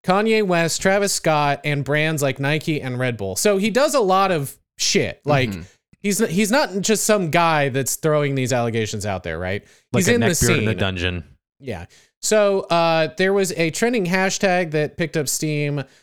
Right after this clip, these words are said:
Speaker 1: uh, supporting or related to the Bored Apes and the supposedly, uh, racist connotations associated with it. According to Rips and others making the claims, the, the main connection to racism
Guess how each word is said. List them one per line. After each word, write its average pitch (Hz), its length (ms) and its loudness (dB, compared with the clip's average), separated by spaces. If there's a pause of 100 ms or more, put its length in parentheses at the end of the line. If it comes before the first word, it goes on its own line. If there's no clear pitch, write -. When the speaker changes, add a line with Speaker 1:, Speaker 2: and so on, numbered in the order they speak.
(240)
Speaker 1:
uh, 127 680 0 (260)
supporting 196 960 -2
or 147 220 2
related 160 400 0
to - 80 -4
the 156 80 0
Bored 143 280 0
Apes 139 280 -2
and 135 60 -4
the 123 60 -4
supposedly, 123 960 -2 (380)
uh, 120 220 -2
racist 190 500 0
connotations 214 720 0
associated 190 580 0
with 170 240 -4
it. 170 300 -2
According 190 380 -2
to 170 80 0
Rips 165 460 -2
and 156 100 -6
others 165 400 -2
making 147 220 -4
the 131 60 -6
claims, 113 440 -6
the, 123 180 -10 (160)
the 127 160 -6
main 185 380 0
connection 165 520 -2
to 135 200 -4
racism 120 720 -2